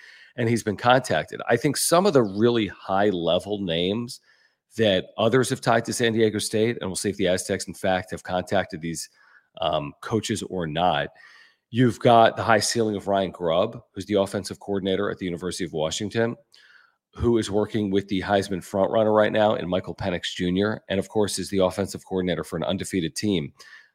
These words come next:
uh, the Huskies, who are eleven and oh. He's a Kalen DeBoer protege. Um, he was at Fresno State before t-, following DeBoer to Washington. So you have someone like Ryan Grubb,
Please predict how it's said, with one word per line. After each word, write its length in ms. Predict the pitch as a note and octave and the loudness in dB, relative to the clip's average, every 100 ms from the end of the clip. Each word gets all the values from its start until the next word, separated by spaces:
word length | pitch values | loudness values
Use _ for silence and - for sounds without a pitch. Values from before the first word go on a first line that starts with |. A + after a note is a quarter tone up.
| _ - | _ -4
uh, 280 | F#2 F2 D#2+ | -2 0 0
the 100 | - | 0
Huskies, 380 | A2+ - F#2+ - | 0 0 -4 0
who 120 | F#2+ | 2
are 80 | E2 | 2
eleven 300 | F2+ F2+ F2 | 2 0 0
and 100 | E2 | 2
oh. 260 | F2 F2+ | 4 4
He's 460 | F2+ E2 - - - | 0 -6 -4 -6 -8
a 60 | - | -10
Kalen 580 | - G2 F#2+ F2+ E2+ | 0 2 2 0 -4
DeBoer 400 | - F#2 F#2 F2 | -6 -2 2 2
protege. 680 | - F2+ F2+ F2 F2 F2 F2 - - - - _ - | 2 0 0 0 2 4 2 -4 -20 -20 -20 _ -6
Um, 300 | E2+ D#2+ D2+ | -2 0 -2
he 100 | F2 | -4
was 140 | F2+ F2 | -4 -4
at 100 | D#2+ | -2
Fresno 320 | G2 F2+ F2 | -2 0 -2
State 380 | - G2 F#2 F2+ | 0 2 2 2
before 320 | F2+ G2 F#2 | -6 -4 -4
t-, 140 | - - | -8 -16
following 420 | - F#2+ F#2 F2+ | -2 2 4 2
DeBoer 520 | F2 D#2+ F#2+ E2+ C#2+ - | -2 0 2 2 0 -4
to 100 | F2+ | 2
Washington. 540 | G2 F#2+ F#2+ - C#2+ | 4 4 -2 -6 -10
So 120 | - | -2
you 60 | G#2 | -2
have 100 | G#2 | 0
someone 220 | A2+ A2+ | 0 0
like 80 | G2+ | 4
Ryan 220 | G#2 G2 | 4 4
Grubb, 400 | F#2 F2+ F#2+ | 4 4 4